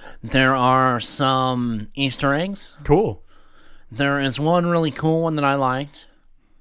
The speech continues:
Speaker 1: Um, you've seen the Lockheed puppet.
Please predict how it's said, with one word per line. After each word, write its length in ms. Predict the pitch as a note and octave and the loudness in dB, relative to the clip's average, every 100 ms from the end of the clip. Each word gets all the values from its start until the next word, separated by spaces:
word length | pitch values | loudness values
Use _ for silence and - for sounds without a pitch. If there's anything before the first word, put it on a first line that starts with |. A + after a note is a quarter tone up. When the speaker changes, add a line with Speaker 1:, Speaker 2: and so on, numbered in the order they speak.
| _ _ _ _ _ | _ _ _ _ _
Speaker 1:
Um, 520 | B2 B2+ B2 A#2 A2 - - - - - - - - - | -4 -2 -2 -2 -6 -8 -16 -20 -18 -20 -20 -20 -20 -6
you've 260 | D3 C#3 | -2 0
seen 360 | A#2+ E3+ E3 D#3 | 0 2 2 2
the 80 | C3+ | 2
Lockheed 600 | C3+ D3 C3+ D3+ D3+ B2+ | 4 4 2 -4 -4 -4
puppet. 460 | C#3 B2 C3+ C#3+ | -4 -4 -4 -8